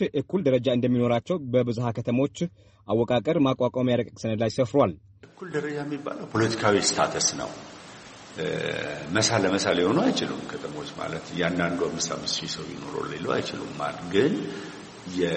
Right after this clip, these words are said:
Speaker 2: የሚያሰራጯቸውን የመንግስት አገልግሎቶች ለምሳሌ አንዱ የፖለቲካ ከተማ ቢሆን፣ አንዱ የኢኮኖሚ ቢሆን፣ አንዱ የህግ አስፈጻሚ ቢሆን፣ አንዱ የህግ አውጭ ቢሆን እንደዚህ አይነት ጥንቃቄና ስትራቴጂክ የሆነ ውሳኔ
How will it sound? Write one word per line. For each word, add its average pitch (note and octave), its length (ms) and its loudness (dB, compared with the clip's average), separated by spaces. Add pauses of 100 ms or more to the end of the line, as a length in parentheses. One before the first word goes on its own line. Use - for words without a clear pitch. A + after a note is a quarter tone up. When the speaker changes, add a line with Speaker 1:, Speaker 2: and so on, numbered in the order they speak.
(540)
Speaker 2:
የሚያሰራጯቸውን F2 1120 -2
የመንግስት D#2+ 460 -6
አገልግሎቶች - 800 -8
ለምሳሌ D2 520 -2
አንዱ D#2+ 220 -2 (180)
የፖለቲካ D2+ 760 2
ከተማ - 360 -8
ቢሆን፣ D2+ 260 -8
አንዱ C#2+ 180 0
የኢኮኖሚ D2 520 0
ቢሆን፣ C2+ 280 -2
አንዱ D2+ 240 -2 (100)
የህግ D#2 300 2
አስፈጻሚ - 540 -4
ቢሆን፣ - 300 -6
አንዱ D#2+ 200 -2
የህግ D#2+ 260 2
አውጭ D2 240 0
ቢሆን - 300 -10 (520)
እንደዚህ G2 280 4
አይነት F#2+ 220 4
ጥንቃቄና D#2+ 800 0
ስትራቴጂክ D2 500 -6
የሆነ D2 260 -6
ውሳኔ D#2+ 340 -4